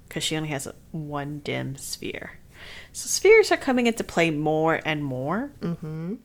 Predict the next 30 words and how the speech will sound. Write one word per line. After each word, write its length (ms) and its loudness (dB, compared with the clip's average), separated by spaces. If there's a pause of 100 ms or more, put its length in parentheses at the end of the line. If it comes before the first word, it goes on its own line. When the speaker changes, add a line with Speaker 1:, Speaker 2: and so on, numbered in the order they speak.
(500)
Speaker 1:
Um, 640 -10 (480)
Speaker 2:
This 180 2
has 280 4
to 80 -2
be 100 2
similar 480 0
to 120 -8
Kaladin, 720 -6
because 520 -6
Kaladin 480 2
also 380 2
needs 280 -4
spheres 580 -2
to 80 -10
do 200 0
what 140 -6
he 100 -6
does. 520 -4 (580)
Speaker 1:
Yes, 760 0 (120)
that's 320 -2
right. 340 2 (240)
Speaker 2:
Mm-hmm. 420 -10 (420)
Speaker 1:
I 100 -6
agree. 640 -4 (480)
And 680 0
then 340 2
sets 320 -2
about, 460 -2 (420)
Shallan, 500 -2
like, 200 -4